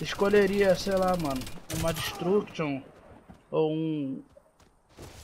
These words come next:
Eita porra, duas play, velho, cê é louco. Uma Destruction, um P T B, ou um T D M,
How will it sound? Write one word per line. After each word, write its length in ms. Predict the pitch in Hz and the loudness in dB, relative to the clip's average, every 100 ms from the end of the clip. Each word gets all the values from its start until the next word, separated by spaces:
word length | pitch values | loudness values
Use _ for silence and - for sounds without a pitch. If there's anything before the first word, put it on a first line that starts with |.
| - - - | -20 -12 -4
Eita 280 | 196 190 185 | -4 -2 -6
porra, 360 | - 180 151 | 0 0 2
duas 280 | 143 185 190 | 0 0 0
play, 260 | - 196 160 | 0 0 0
velho, 200 | 135 123 | -4 -8
cê 160 | - | -6
é 60 | 180 | -4
louco. 420 | 208 208 160 127 - - - - _ _ _ _ - - - | -2 -2 -4 -12 -18 -20 -20 -20 _ _ _ _ -20 -20 -12
Uma 220 | 160 175 | -2 -2
Destruction, 680 | 175 - - 160 190 - 160 | -2 -6 -4 -2 -4 -4 -6
um 80 | 147 | -6
P 180 | 151 151 | -8 -6
T 200 | 156 131 | -4 -4
B, 280 | 147 170 | -2 0
ou 120 | 165 151 | 0 0
um 80 | |
T 180 | 147 156 | -2 -2
D 80 | 147 | -2
M, 420 | 135 139 165 180 | -2 0 2 4